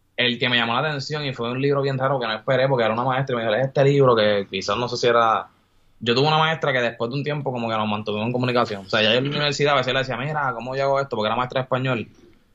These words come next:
Y me decía, "No, esto y lo otro". Y me dijo, "Mira, te recomiendo este libro", se llamaba El Anatomista, de Federico Andahasi, creo que, cabrón, es un libro bien raro y cool de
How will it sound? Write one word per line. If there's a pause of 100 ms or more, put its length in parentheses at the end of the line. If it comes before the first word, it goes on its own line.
Y
me
decía,
"No,
esto
y
lo
otro".
Y
me
dijo,
"Mira,
te
recomiendo
este
libro",
se
llamaba
El
Anatomista, (1160)
de
Federico
Andahasi,
creo
que,
cabrón,
es
un
libro
bien (640)
raro
y
cool
de